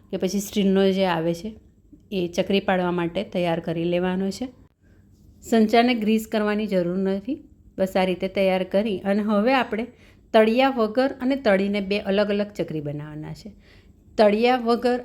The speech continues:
આપણે આ રીતે ઓટીજી ઓવનમાં બનાવવાના છે. ઓવનની ટ્રે લઈ લીધી છે, બટર પેપર મૂકી દીધું છે, ઓવન પ્રીહીટ કરવા માટે મૂકી દીધું છે. અહીંયા મેં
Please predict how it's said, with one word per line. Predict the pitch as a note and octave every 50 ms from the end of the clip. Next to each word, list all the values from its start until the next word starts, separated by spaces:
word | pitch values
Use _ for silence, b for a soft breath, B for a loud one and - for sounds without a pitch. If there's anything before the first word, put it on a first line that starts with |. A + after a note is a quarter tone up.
| - -
આપણે | F#3+ F#3 - G3 G3 G#3 G#3 - - -
આ | G3 G3+
રીતે | G#3+ G#3 G#3 - A3 G#3+ G#3+ -
ઓટીજી | A3+ G#3+ - A3+ A3 G3+ G3+ A3
ઓવનમાં | F#3 E3 E3 D#3+ D#3 D#3 D#3 D3
બનાવવાના | D3+ D3+ D3+ D3+ D3+ D#3 D#3 D#3+ E3
છે. | E3 - F#3 F3+ F#3 - G3+
ઓવનની | G3+ G3+ G#3 G#3+ A3 A#3 A3+
ટ્રે | A3+ - A3+ G#3+ A3
લઈ | A3 A3 A3+ A3
લીધી | A3+ A3+ A3 A3+ G#3+
છે, | - B3 A#3+
બટર | A3+ F#3 F3 E3+ F3+ F3+
પેપર | - G3 F3 - G3+ G3+
મૂકી | G#3 G3+ F#3+ A3 G#3+
દીધું | G3+ G#3+ G#3 G#3 G#3+ G#3
છે, | G3+ - A3
ઓવન | G#3+ F#3+ F#3+ G3 A3 A3+ A#3+
પ્રીહીટ | A#3+ - A3 B3 A#3+ A3 C4 C4 C4 - -
કરવા | A3+ G#3 G3 F#3+
માટે | F#3 F#3+ F3+ E3 F3
મૂકી | E3 D#3+ D3+ - D#3
દીધું | D3 D3+ D3 C#3+ - D3+
છે. | D3+ - - F3 - b b b b b b b b b
અહીંયા | G#3+ G#3+ G#3+ G#3 G#3 A3 A3+ A#3 -
મેં | G#3 G#3 G3+ G3+ G#3